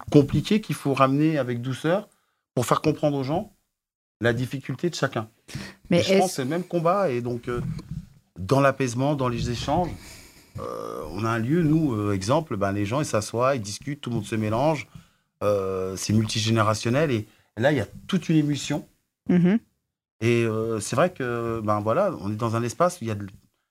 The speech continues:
Speaker 1: quand on amène de l'apaisement en plus, ben, on découvre, euh, beaucoup de choses.
Speaker 2: Moi, je suis totalement d'accord avec toi et, et je te remercie pour ce, euh, ce temps-là.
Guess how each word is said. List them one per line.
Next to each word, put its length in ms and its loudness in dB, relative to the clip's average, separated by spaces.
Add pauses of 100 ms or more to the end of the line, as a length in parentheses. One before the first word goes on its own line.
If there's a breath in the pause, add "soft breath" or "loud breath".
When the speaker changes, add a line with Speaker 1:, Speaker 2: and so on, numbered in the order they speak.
(280)
Speaker 1:
quand 180 -2
on 160 2
amène 280 4
de 100 2
l'apaisement 520 0
en 40 -8
plus, 440 -8 (560)
ben, 100 -6 (100)
on 80 -2
découvre, 560 0
euh, 560 -2
beaucoup 260 -6
de 60 -12
choses. 160 -6 (200)
Speaker 2:
Moi, 200 6
je 60 -2
suis 140 0
totalement 400 2
d'accord 280 2
avec 140 -2
toi 260 2
et, 500 -4
et 220 -6
je 120 -8
te 120 -2
remercie 420 2
pour 220 -6
ce, 100 -6 (120)
euh, 80 4
ce 180 -4
temps-là. 320 4